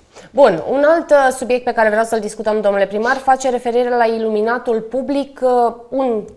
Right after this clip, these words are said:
telespectator, un brezean, ne spune că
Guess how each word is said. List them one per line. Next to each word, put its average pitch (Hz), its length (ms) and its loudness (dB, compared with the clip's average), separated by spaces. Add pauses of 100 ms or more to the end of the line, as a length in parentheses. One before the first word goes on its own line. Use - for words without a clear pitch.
telespectator, 240 760 -2
un 254 280 -2 (120)
brezean, 233 460 4
ne 311 80 0
spune 277 440 -2
că 240 120 0